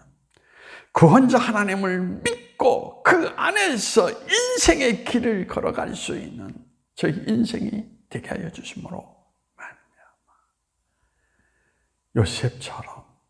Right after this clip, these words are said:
나를 계획하시고 나를 섭리하시는 하나님의 뜻 가운데 서서 구원의 하나님의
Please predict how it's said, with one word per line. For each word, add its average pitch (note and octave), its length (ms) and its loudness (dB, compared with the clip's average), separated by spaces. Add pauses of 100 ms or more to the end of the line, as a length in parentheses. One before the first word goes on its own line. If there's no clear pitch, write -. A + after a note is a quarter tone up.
(140)
나를 A#2+ 300 6
계획하시고 C#3+ 560 0
나를 B2 240 2
섭리하시는 A#2+ 680 -4
하나님의 A#2 760 -12
뜻 - 220 -6
가운데 - 460 -6
서서 - 680 -16 (1300)
구원의 A2 680 4
하나님의 A2+ 880 -6